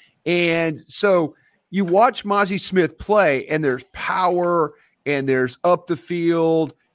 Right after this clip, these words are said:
and there's controlling the line of scrimmage, and there's getting outside of the tackle box. You know, there's a lot of really positive things to like about Mazi Smith as a player.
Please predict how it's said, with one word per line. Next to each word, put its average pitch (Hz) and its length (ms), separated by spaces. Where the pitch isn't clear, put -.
and 127 300
there's 120 200
controlling 180 600
the 160 80
line 156 300
of 143 80
scrimmage, 156 600
and 127 180
there's 113 200
getting 190 280
outside 151 760
of 117 100
the 110 80
tackle 151 440
box. 147 560
You 196 60
know, 208 60
there's 190 140
a 185 40
lot 196 380
of 180 80
really 175 460
positive 151 600
things 147 380
to 160 200
like 127 320
about 135 380
Mazi 131 360
Smith 120 400
as 127 140
a 135 60
player. - 480